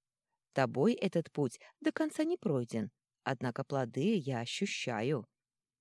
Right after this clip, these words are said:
Свирепый воин потряс четырьмя кулаками в воздухе. «И в этом ты сейчас убедишься». После прочувствованной речи, вогнавшей Виту и Дробуша в мандраж,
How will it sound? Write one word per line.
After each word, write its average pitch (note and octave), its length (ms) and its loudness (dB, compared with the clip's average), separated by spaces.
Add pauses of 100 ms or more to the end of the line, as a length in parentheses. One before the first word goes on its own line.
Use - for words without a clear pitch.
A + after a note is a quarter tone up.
(140)
Свирепый B2 560 -4
воин E3+ 420 2
потряс C3 400 -2
четырьмя C#3 460 -2
кулаками B2 480 -6
в - 180 -20
воздухе. - 500 -12 (760)
«И B2+ 140 -6
в A2+ 220 -2
этом E3 260 4
ты B2 140 -4
сейчас - 460 -4
убедишься». - 640 -10 (1200)
После E4+ 260 6
прочувствованной A#3 800 4
речи, F4 300 2
вогнавшей D#3 540 2
Виту F3 260 0
и G3 60 4
Дробуша E3 440 0
в C#3 100 -4
мандраж, F#3+ 540 0